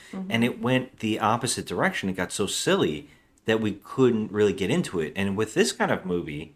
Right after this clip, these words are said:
Speaker 2: tonight, the fantasy aspect kinda leads way into a movie that can get silly.
Speaker 1: Yeah.
Speaker 2: And that's where it works for me. And so I'm not looking for much more than that, you know?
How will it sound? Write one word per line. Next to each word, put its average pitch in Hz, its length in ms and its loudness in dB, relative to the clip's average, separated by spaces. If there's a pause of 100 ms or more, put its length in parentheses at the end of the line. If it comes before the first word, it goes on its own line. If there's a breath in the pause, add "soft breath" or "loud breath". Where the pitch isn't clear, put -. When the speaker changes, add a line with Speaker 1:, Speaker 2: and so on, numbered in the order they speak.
(100)
Speaker 2:
tonight, 110 480 -4 (760)
the 104 100 0
fantasy 165 580 2
aspect - 580 -4
kinda 185 260 0
leads 143 360 0
way 98 280 2
into 92 280 -6
a 85 60 -2
movie 85 480 -6 (280 soft breath)
that - 440 -2
can 135 260 0
get 67 240 -6
silly. - 400 -10 (680)
Speaker 1:
Yeah. 185 200 6
Speaker 2:
And 127 100 4
that's 156 220 2
where 165 140 4
it 120 100 2
works 107 340 2
for - 140 -10
me. 67 340 -12
And 95 160 -2
so 117 320 2 (320)
I'm 131 280 4
not 165 260 0
looking 139 220 0
for 110 160 -4
much 98 420 -2
more 90 180 0
than 73 240 -8
that, 80 320 -2
you 90 120 -8
know? 98 180 -2